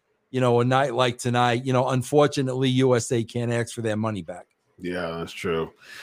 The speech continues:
Speaker 2: Eh, with, with your, with your view, what do you think that, like, how would you pitch the Fox deal with one big brand that's already on Raw?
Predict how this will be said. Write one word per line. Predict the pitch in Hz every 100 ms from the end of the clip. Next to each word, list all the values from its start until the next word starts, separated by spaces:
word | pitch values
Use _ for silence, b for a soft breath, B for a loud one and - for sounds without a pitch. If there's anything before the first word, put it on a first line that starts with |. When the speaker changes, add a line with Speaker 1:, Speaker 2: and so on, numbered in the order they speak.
| B B B -
Speaker 2:
Eh, | 139 139
with, | 139 147 143
with | 147 165 165
your, | 190 180 -
with | 139 139 -
your | 151 151
view, | 131 135 117 92 92 92 _ _ _ _ _ - -
what | 135 139
do | 147
you | 143
think | - 143 131 120
that, | 123 117 113 110 - - _ b b b
like, | 123 -
how | 120 139
would | 143 135
you | 131 123
pitch | - 131 123 -
the | 110
Fox | - - 107 107 -
deal | 98 101 92 80 80 78 - _ _ _
with | 104 110 110 101 - - - _ _ -
one | 110 113 117 101
big | 101 101 87
brand | 98 101 95 90
that's | 87 87 98
already | 92 90 90 87
on | 85 82 80 76 80 - _ _ _
Raw? | 78 73 58